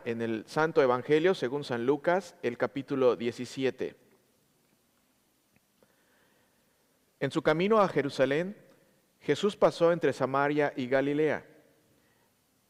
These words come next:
Al entrar en una aldea, le salieron al encuentro diez leprosos, los cuales se quedaron a cierta distancia de él, y levantando la voz le dijeron: "Jesús,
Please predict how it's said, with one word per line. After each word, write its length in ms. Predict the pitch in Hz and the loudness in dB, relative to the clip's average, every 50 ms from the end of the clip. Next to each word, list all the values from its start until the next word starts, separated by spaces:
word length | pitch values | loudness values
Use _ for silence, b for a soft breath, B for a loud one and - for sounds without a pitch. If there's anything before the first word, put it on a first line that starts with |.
| _ - | _ 2
Al 140 | 131 135 | 4 4
entrar 520 | 139 147 143 143 170 170 185 196 220 226 - | 4 0 2 4 4 6 6 6 6 4 2
en 140 | 147 139 139 | -2 -4 -2
una 220 | 156 160 147 127 | -2 -2 -2 -2
aldea, 600 | 113 110 101 110 120 131 143 165 175 - 180 - - | -2 0 0 0 0 0 0 -2 -2 -6 -12 -14 -4
le 100 | - 127 | -4 -4
salieron 400 | - - 143 147 160 180 202 202 | 2 2 4 4 4 2 2 2
al 120 | 185 165 143 | 2 2 2
encuentro 580 | 135 131 - 139 147 156 156 - 165 151 131 | 0 0 0 0 0 0 0 0 0 0 0
diez 420 | 117 127 139 147 151 151 147 147 - - | 0 -2 0 4 4 4 4 2 -4 -2
leprosos, 840 | 135 139 139 - 165 156 160 165 160 - 120 - - - - - _ _ _ _ _ _ _ _ _ _ _ _ _ _ _ _ _ _ _ _ _ _ _ b b b b | 0 0 0 0 0 2 2 0 0 -4 -8 -10 -10 -14 -18 -18 _ _ _ _ _ _ _ _ _ _ _ _ _ _ _ _ _ _ _ _ _ _ _ b b b b
los 200 | - 120 123 - | -4 -2 -2 4
cuales 260 | - 185 202 220 220 | 6 6 8 8 6
se 80 | - 208 | 4 2
quedaron 320 | - 156 147 170 170 160 | 2 6 6 6 6 6
a 80 | 143 131 | 4 -2
cierta 420 | - - 147 151 151 - - 151 | -2 2 2 2 2 2 0 0
distancia 680 | 131 127 117 - - 143 139 143 147 139 - 151 139 135 | 0 -2 -6 -4 -2 0 0 0 -2 -4 -2 0 2 2
de 180 | 135 139 139 | 2 0 0
él, 180 | 127 98 73 - b b b b b b b _ | -2 -4 -8 -14 b b b b b b b _
y 80 | 113 | -2
levantando 560 | 117 117 117 120 127 135 - 160 170 175 180 | 0 2 2 2 0 2 2 2 2 4 4
la 140 | 175 160 143 | 6 6 6
voz 320 | 127 135 147 156 170 - - | 6 8 6 6 6 4 0
le 160 | 139 139 135 | 0 0 0
dijeron: 500 | 143 139 123 151 165 156 135 110 95 - B B B B | 0 -4 -2 0 0 0 0 -2 -4 -6 B B B B
"Jesús, 540 | - 135 - - - 202 190 135 - - | -8 -8 -8 -4 0 0 0 0 -2 -8